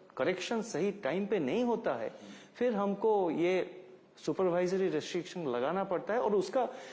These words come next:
उद्देश्य ये नहीं कि उनको पनिश किया जाए, उसका इंपॉर्टेंस ये है, उसका जो, अ, क्रिटिकलिटी ये है कि हम उनको कह रहे हैं कि भाई, आप जल्दी करिए, नहीं तो आप बिजनेस ग्रो ऐसे नहीं कर सकते हैं।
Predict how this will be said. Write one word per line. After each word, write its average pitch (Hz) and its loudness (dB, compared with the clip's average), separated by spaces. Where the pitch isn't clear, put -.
उद्देश्य 214 2
ये 202 4
नहीं 233 2
कि 240 0
उनको 220 2
पनिश 190 0
किया 165 2
जाए, 110 -2
उसका 170 0
इंपॉर्टेंस 190 0
ये 170 2
है, 185 0
उसका 165 0
जो, 180 4
अ, 127 -2
क्रिटिकलिटी 135 0
ये 175 4
है 220 2
कि 254 0
हम 196 0
उनको 156 0
कह 143 0
रहे 185 2
हैं 240 0
कि 302 -2
भाई, 254 2
आप 240 2
जल्दी 170 2
करिए, 147 0
नहीं 190 2
तो 247 2
आप 208 4
बिजनेस 165 2
ग्रो 196 4
ऐसे 185 0
नहीं 202 2
कर 240 2
सकते 160 -2
हैं। - -10